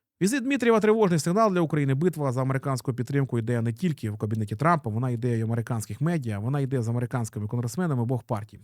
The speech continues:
Кремль використовує всі свої інструменти. Він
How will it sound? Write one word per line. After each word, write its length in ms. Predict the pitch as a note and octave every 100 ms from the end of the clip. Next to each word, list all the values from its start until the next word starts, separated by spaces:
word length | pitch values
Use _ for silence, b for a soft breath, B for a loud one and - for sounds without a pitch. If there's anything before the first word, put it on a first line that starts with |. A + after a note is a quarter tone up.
| -
Кремль 260 | D3+ D#3+
використовує 720 | C3 B2 C3 - D3 C3 A#2 A2 b b -
всі 180 | G3
свої 200 | G3+ C#3+
інструменти. 560 | C#3 - B2+ G2 F#2 -
Він 240 | B2+ A#2